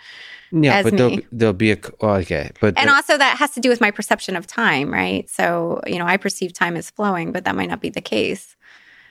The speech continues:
Speaker 2: I mean, this is, you know, ph-, standard physicist comfort is, you know, every time moment exists, you know, and is, you know, there's no, and the flow of time is just our perception of,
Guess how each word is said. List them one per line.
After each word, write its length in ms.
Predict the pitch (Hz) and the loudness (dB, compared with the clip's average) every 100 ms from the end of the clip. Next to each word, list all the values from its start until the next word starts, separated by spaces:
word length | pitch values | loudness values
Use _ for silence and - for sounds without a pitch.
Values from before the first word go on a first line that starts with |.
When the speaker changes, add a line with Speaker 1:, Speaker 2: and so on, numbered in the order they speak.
| _ _ _ _ _ _ _ _ _ _ _ _ | _ _ _ _ _ _ _ _ _ _ _ _
Speaker 2:
I 60 | 214 | 0
mean, 100 | 208 | 0
this 160 | 214 | 0
is, 140 | 190 175 | -4 -4
you 160 | 117 | -2
know, 120 | 180 165 | 0 -2
ph-, 280 | - 208 | -4 -6
standard 380 | - 311 262 208 | -2 0 2 0
physicist 640 | - 220 226 - 185 - - | 0 -2 0 0 0 -2 -4
comfort 560 | - 208 - 185 165 | -2 -2 0 0 2
is, 300 | - 190 196 | 0 0 -2
you 100 | 220 | -2
know, 160 | 185 175 | 0 0
every 320 | - 202 202 | 2 0 -2
time 280 | 214 208 - | -2 -4 0
moment 320 | 202 196 180 | -2 -2 -2
exists, 640 | - 202 190 - - - _ | -4 -2 -4 -4 -12 -20 _
you 160 | - | -6
know, 140 | 180 175 | -2 0
and 100 | 175 | 0
is, 180 | 170 - | -4 -4
you 260 | - - - | -8 -6 -4
know, 140 | 175 | -2
there's 200 | 160 170 | 0 0
no, 320 | 196 170 170 | 2 4 4
and 200 | 165 - | 4 4
the 40 | 180 | 2
flow 240 | - 208 | 0 0
of 80 | 185 | 0
time 220 | 180 180 | 0 -2
is 120 | 175 170 | -2 -8
just 220 | 185 - | -6 -2
our 80 | 175 | -2
perception 600 | 180 - 170 - 170 151 | -2 -4 -4 -2 -4 0
of, 280 | 139 143 | -2 -2